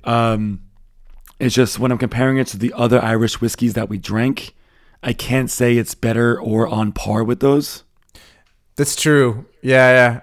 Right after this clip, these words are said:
Speaker 2: Okay. Yeah, I know what you mean. Yeah, I, I, I think maybe the pro- is I expected, I had high expectations.
Speaker 1: Me
Speaker 2: Um,
Speaker 1: too.
Speaker 2: and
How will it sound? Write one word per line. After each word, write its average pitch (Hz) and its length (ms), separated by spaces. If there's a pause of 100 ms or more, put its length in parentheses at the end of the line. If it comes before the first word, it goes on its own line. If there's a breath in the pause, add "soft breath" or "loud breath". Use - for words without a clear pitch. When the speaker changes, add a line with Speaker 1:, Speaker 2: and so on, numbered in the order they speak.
Speaker 2:
Okay. 143 320
Yeah, 147 180
I 147 60
know 147 80
what 139 180
you 131 60
mean. 127 260
Yeah, 135 280
I, - 60 (460)
I, - 100
I 170 40
think 247 200
maybe 226 180
the 202 80
pro- - 220 (100)
is 156 220
I 156 140
expected, 151 840 (380 soft breath)
I 135 80
had 160 80
high 151 260
expectations. 143 1000 (160)
Speaker 1:
Me 127 60
Speaker 2:
Um, 120 320
Speaker 1:
too. 202 340 (500 soft breath)
Speaker 2:
and 147 440